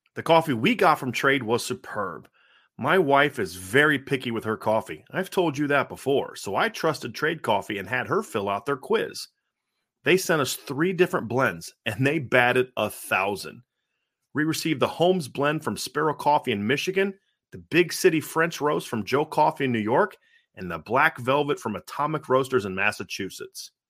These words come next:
That's our collection, and trust me, we're adding to it. But if what I got isn't up your alley, don't worry. Trade will have whatever it is you want.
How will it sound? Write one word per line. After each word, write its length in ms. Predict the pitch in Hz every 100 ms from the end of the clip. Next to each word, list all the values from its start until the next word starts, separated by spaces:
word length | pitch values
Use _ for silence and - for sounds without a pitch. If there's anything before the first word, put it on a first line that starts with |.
| _ _ _ -
That's 320 | 104 170 226
our 180 | 151 156
collection, 580 | - 101 101 - 87 80
and 140 | 107 120
trust 380 | - 165 151 127
me, 220 | 90 - _ -
we're 200 | 147 -
adding 340 | 131 131 117
to 240 | - 117
it. 120 | 87 - _ _ _ _ _
But 80 | 107
if 100 | 104
what 120 | 117
I 120 | 185
got 240 | 226 170 156
isn't 180 | 147 156
up 120 | 151
your 120 | 120
alley, 320 | 123 156 202 160
don't 200 | 196 240
worry. 340 | 240 180 - - _ _ _ _
Trade 220 | - 196
will 80 | 269
have 200 | 170 170
whatever 480 | 131 127 156 190 202
it 60 | 156
is 200 | 151 123
you 120 | 131
want. 320 | 92 90 -